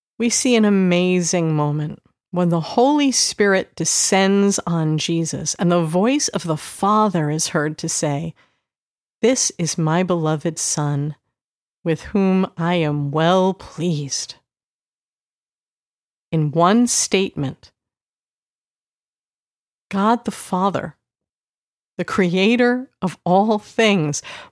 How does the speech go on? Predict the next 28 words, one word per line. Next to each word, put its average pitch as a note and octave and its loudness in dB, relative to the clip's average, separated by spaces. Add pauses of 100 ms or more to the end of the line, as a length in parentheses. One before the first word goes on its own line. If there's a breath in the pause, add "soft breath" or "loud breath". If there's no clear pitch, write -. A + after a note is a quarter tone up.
publicly C4 0
states A3+ 0
that F#3 -2
he C4 0
loves B3+ 0
his D4 0
Son C4 2
and G#3+ 2
he C4 -2
is A3 0
pleased C4 0
with D#3 -4
him. D#3+ -4 (1700)
What A#3+ -6
better E3+ 0
example D#3 -4 (160)
can D3 -4
we E3 -2
follow D3 -2 (500)
in D#3 -4
our D#3+ -2
parenting D3+ -4 (560)
than C#3+ -2
that? C#3 -10 (2000)
He F3 -2
loves F3 0
his A#3 -4
son, E3 -2